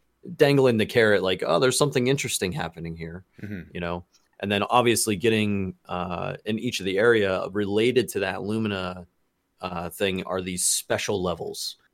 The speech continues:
Speaker 1: these Lumina, Lumina zones is
Speaker 2: Mm-hmm.
Speaker 1: what they call 'em.
Speaker 2: Yes,
Speaker 1: And there's
Speaker 2: yeah.
Speaker 1: gonna be a special Pokemon in these zones that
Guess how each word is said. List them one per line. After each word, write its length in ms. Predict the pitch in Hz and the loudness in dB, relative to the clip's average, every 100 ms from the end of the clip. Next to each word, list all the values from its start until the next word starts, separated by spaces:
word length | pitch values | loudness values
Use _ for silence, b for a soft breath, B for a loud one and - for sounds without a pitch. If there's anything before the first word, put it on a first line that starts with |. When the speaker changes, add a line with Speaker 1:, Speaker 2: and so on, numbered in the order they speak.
| _ 95 | _ -12
Speaker 1:
these 200 | 85 92 | -10 -6
Lumina, 760 | 104 107 101 98 95 92 92 98 | -4 -2 -2 -4 -6 -6 -8 -6
Lumina 360 | 117 117 107 | -4 0 -2
zones 720 | 87 101 104 92 85 - - 117 117 | 0 0 0 -2 -4 -4 -6 -8 -8
is 100 | 104 | -4
Speaker 2:
Mm-hmm. 60 | |
Speaker 1:
what 100 | 92 | -4
they 100 | 92 | -4
call 240 | 85 87 87 | -2 -2 -2
'em. 60 | |
Speaker 2:
Yes, 40 | 85 | -4
Speaker 1:
And 100 | 90 | -8
there's 120 | 90 | -10
Speaker 2:
yeah. 40 | |
Speaker 1:
gonna 140 | 92 90 | -8 -6
be 100 | 87 | -6
a 40 | |
special 420 | - - 104 - - | -8 -6 -6 -8 -6
Pokemon 580 | - 135 101 95 92 | -2 0 0 -2 -2
in 100 | 90 | -2
these 180 | 90 90 | -2 -4
zones 380 | - 92 95 - | -4 -4 -4 -4
that 280 | 90 85 | -4 -6